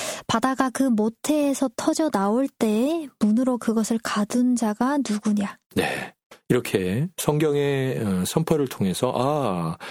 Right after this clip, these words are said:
Speaker 2: 정말로 하나님께서 세상을 창조하셨구나 알 수 있죠. 그게 세상 창조, 하나님의 세상 창조라는 첫 번째 증거고요. 이런 성경의 증언 외에도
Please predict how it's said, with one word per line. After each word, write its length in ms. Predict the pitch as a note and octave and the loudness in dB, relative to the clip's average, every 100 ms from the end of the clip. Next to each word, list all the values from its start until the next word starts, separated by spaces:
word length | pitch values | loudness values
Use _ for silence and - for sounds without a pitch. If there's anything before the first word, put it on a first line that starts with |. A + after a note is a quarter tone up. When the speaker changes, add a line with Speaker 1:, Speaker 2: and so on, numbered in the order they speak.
| - - | -14 -6
Speaker 2:
정말로 560 | - C3+ D#3+ F3 G3+ | -2 0 2 0 0
하나님께서 600 | G3 B2 A2 F#2+ F#2 F#2+ | -2 -2 0 0 -2 -4
세상을 340 | G2 F2+ F2 E2+ | -4 -2 -2 -2
창조하셨구나 960 | - F#2+ F#2 E2+ F#2 - F2 F2+ D#2+ - - | -2 -2 -2 -4 -6 -4 -2 0 -2 -8 -12
알 160 | - - | -6 -6
수 140 | - | -4
있죠. 320 | - - - - - | -8 -8 -12 -14 -18
그게 360 | - B2 C3+ D#3 - - - | -2 0 2 -2 -6 -16 -12
세상 400 | - D#3 D#3+ D3+ | -2 0 0 -2
창조, 680 | - F#3 F3+ - C#3+ F2 D2 | 0 0 2 2 0 -2 -4
하나님의 540 | - A#2 G2 E2+ E2+ | -4 -2 0 0 0
세상 300 | E2 - F#2+ | 0 0 0
창조라는 560 | F2+ G#2 G2+ F#2 F2 F2 | -2 -2 -2 -2 0 -2
첫 180 | - B2+ | -2 -2
번째 280 | A#2 G#2+ A2 | -2 -2 -6
증거고요. 840 | - - G2+ G#2 A2+ F#2+ F2 G2+ - - - - - - | -6 -4 -2 0 -2 0 -2 -4 -8 -10 -8 -8 -8 -2
이런 180 | - C#3+ | 0 2
성경의 640 | C#3 F#3 F#3 F3+ E3+ D#3+ D#3 | 2 2 2 2 2 2 0
증언 360 | - C3+ C3 | -2 0 0
외에도 760 | F#2 D#2 D2 - D2+ D#2 B2 F#3 | 0 0 -2 -2 -2 0 0 -2